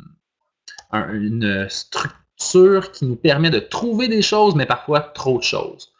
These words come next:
Euh, mais on va, on va quand même l'essayer. Donc, ce que vous pouvez faire, là, moi, je vous, je donne un exemple de chercher pour le mot, euh,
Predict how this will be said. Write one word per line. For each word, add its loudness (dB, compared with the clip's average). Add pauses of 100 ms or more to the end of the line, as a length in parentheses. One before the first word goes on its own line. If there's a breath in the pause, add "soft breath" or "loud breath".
(400 soft breath)
Euh, -2
mais 0
on 0
va, 0
on 0
va 2
quand 0
même -2
l'essayer. 0
Donc, 0
ce -10
que 2
vous 2
pouvez 0
faire, -4
là, 2 (240 loud breath)
moi, 4
je 0
vous, -6 (160)
je -6
donne 0
un 0
exemple 0
de 0
chercher -4
pour 0
le 2
mot, 2
euh, 0